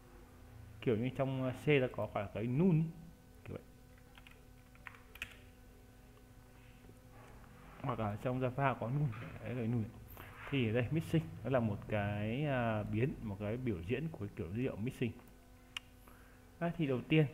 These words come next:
chúng ta cần phải, à, khôi phục những giá trị bị mất đó thông qua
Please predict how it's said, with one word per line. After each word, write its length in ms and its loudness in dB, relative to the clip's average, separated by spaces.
chúng 120 -8
ta 240 6
cần 320 2
phải, 600 -2
à, 200 -8
khôi 140 4
phục 280 -2
những 120 2
giá 80 6
trị 60 -2
bị 100 0
mất 260 -2
đó 160 4
thông 320 2
qua 420 4